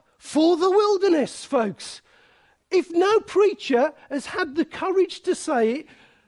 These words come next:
let me say it, and then I'll run. You signed up for the wilderness when you became a Christian. This is true. How do I know that?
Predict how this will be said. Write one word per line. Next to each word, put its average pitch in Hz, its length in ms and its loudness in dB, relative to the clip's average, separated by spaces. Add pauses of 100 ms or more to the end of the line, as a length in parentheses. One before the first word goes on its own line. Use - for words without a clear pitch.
(160)
let 359 360 2
me 415 180 4
say 254 440 0
it, 370 160 -6 (420)
and 302 160 4
then 349 140 4
I'll 339 180 6
run. 269 400 4 (580)
You 302 320 6
signed 415 500 4
up 311 300 2 (380)
for 330 340 2
the 427 220 4
wilderness 453 520 4
when 320 180 4
you 339 120 6
became 370 320 2
a 392 80 2
Christian. 247 540 -2 (360)
This 208 540 -2
is 359 240 0
true. 254 460 2 (1040)
How 359 240 0
do 392 160 4 (100)
I 392 60 2
know 370 220 2
that? 247 400 -6